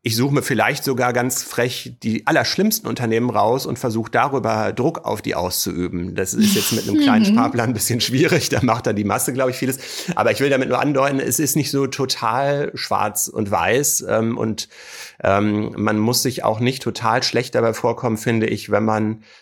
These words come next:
Speaker 1: sagt, ich investiere vollkommen konventionell und mache dann aber mit dem Geld, was ich als Rendite rauskriege, in meinem
Speaker 2: Ja,
Speaker 1: Alltag
Speaker 2: klar.
Speaker 1: sehr nachhaltige Dinge. Kauf mir, was weiß ich, eines Tages eine Solaranlage. Also da steckt total viel drin in dieser,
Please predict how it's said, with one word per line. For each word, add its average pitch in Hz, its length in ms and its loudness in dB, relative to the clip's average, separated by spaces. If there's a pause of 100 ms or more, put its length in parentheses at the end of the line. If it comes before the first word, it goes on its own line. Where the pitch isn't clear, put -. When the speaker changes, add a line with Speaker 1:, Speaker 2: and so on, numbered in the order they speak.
Speaker 1:
sagt, 101 340 -2
ich 110 180 -8
investiere 107 580 -2
vollkommen 113 720 -2
konventionell 113 880 2
und 113 140 0
mache 110 180 0
dann 117 100 -2
aber 113 140 2
mit 110 120 0
dem 110 140 0
Geld, 107 300 2
was 110 140 -4
ich 117 100 -2
als - 160 -4
Rendite 110 380 -2
rauskriege, 104 580 0
in 101 120 -2
meinem 104 360 -2 (100)
Speaker 2:
Ja, 117 60 2
Speaker 1:
Alltag 127 380 2
Speaker 2:
klar. - 260 0
Speaker 1:
sehr 92 320 0
nachhaltige 92 580 -2
Dinge. 87 400 -2 (360)
Kauf 98 240 0
mir, 98 280 2
was 98 280 0
weiß 117 140 2
ich, 127 180 0
eines 101 180 0
Tages 104 220 0
eine 110 100 2
Solaranlage. 90 720 2
Also 95 160 2
da 107 80 4
steckt - 320 -4
total 117 340 0
viel 127 220 0
drin 131 220 2
in 123 100 -2
dieser, 113 600 0